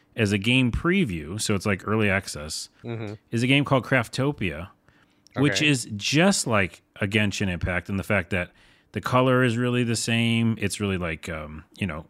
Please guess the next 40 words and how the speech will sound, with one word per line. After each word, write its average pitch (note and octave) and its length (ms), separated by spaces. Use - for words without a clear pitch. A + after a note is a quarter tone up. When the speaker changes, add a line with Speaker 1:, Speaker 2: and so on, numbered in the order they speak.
Speaker 1:
colorful B2 540
and, F2 280
and, F2 340
uh, F2 140
Wind A2 320
Waker, A2+ 400
not F#2 140
Wind D#2 160
Waker, D2+ 380
uh, F#2 80
Breath B2 240
of A#2+ 40
the A2 80
Wild G2 460
style. A#2 520
So - 180
it A2+ 60
looks D3 200
like E3 120
Genshin, A2 240
but B2 100
it's A#2 80
not, E3 240
like, B2 320
combat B2+ 460
heavy. A2+ 280
It's G#2 140
mainly, G#2 360
like, E2+ 340
a A2 80
crafting D#3+ 400
game, D2 180
right? F2+ 320
Speaker 2:
Okay. A#2+ 300
Speaker 1:
Where A2 100
you G#2 80
Speaker 2:
Okay. G2+ 80
Speaker 1:
run G#2 140
around F#2+ 380
and E2+ 200